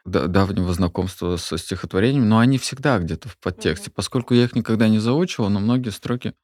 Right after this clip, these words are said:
Speaker 1: помнятся, и поэтому жизнь иногда подбрасывает ситуации, когда они, э, реанимируются. Безусловно, вот такая, н-, даже наоборот, я бы сказал, что сейчас, вот когда ты очень много с
Speaker 2: Мгм.
Speaker 1: этим работал,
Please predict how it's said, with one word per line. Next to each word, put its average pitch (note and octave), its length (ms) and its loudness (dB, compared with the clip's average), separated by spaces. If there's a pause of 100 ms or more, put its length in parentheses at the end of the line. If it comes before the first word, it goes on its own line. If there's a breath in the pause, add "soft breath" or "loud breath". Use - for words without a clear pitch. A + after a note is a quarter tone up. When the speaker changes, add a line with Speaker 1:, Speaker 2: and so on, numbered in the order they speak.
(140)
Speaker 1:
помнятся, C3+ 560 2
и D#2+ 140 2
поэтому A2 720 0 (160)
жизнь B2 300 2
иногда G#2 280 2
подбрасывает G#2+ 580 0
ситуации, G#2+ 500 -2
когда F2 320 2
они, G2+ 380 0
э, - 120 -6 (240)
реанимируются. G2 920 2 (180)
Безусловно, B2 500 4
вот G2+ 100 -2
такая, F#2+ 500 2 (100)
н-, G2+ 220 0
даже A2+ 260 4
наоборот, C3 460 4
я F2+ 60 2
бы F#2 120 0
сказал, G#2+ 380 0
что - 180 -8
сейчас, C#3 520 -2
вот F#2 100 -4
когда F#2 320 -2
ты - 240 -4
очень F2+ 380 -2
много E2 600 -2 (160)
с - 120 -6
Speaker 2:
Мгм. F#2+ 60 2
Speaker 1:
этим D#2+ 220 -2
работал, G#2 560 0